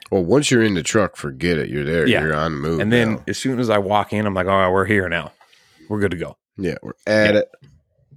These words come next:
Speaker 2: But it's just, it's just getting there. Once I'm there,
Speaker 1: See,
Speaker 2: it's
Speaker 1: and that's
Speaker 2: fine.
Speaker 1: what I need to do. That's what I need to do with shooting this year.
Speaker 2: S-, yeah, me too.
Speaker 1: I need to make it so every day, 'cause, I mean,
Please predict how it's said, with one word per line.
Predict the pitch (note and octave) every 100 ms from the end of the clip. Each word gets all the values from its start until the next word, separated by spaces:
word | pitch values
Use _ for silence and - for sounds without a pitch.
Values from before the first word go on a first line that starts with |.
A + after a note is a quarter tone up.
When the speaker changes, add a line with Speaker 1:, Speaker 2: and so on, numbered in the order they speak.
| -
Speaker 2:
But | E2
it's | -
just, | C#3+ A#2+ - - - - -
it's | A#2
just | D#3+ F3+ C3+
getting | G#2+ - F#2+ F2
there. | - - _ - - - - - - - -
Once | A#2+ D3
I'm | D3+ C3
there, | G#2 F#2+
Speaker 1:
See, | A2+
Speaker 2:
it's | G#2
Speaker 1:
and |
that's | G#2+ A2+
Speaker 2:
fine. | B2+
Speaker 1:
what | A#2
I |
need | G#2+ G#2+ G2+
to |
do. | G2 F#2 G2+ G2 F#2 F2+ E2+ _ _ _ _ _ -
That's | G2+ -
what | G#2
I |
need | F#2+ F2+
to | F2
do | D2+ E2+ E2 D#2 D2 -
with | E2+ D#2+ - -
shooting | - - D#2+ C#2+
this | C#2+ -
year. | A#1+ G1+ - -
Speaker 2:
S-, | -
yeah, | G2+ F#2+
me | G#2 A#2
too. | - E2 - _ _ _ _ _ _ _ _
Speaker 1:
I | -
need | F2+ F#2 G#2
to |
make | A2 G2+ F#2
it | G2
so | - F2 D#2+ -
every | G2 G2+
day, | G#2+ G2+ F#2
'cause, | - A2
I |
mean, | C3+ A#2